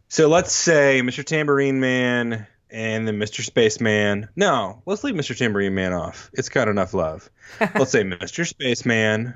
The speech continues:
Speaker 2: Yeah.
Speaker 1: And then let's say Bad Night at the Whiskey.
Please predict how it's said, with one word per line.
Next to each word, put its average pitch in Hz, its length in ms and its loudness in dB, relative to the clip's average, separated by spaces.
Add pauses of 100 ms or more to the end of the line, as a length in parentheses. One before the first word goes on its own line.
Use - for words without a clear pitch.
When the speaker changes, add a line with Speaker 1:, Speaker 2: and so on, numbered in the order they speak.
Speaker 2:
Yeah. 104 240 -16 (1300)
Speaker 1:
And 117 140 -2
then 113 160 0
let's 104 220 0
say 107 560 4
Bad 104 300 0
Night 117 220 0
at 143 60 -4
the 165 100 -2
Whiskey. 104 600 -4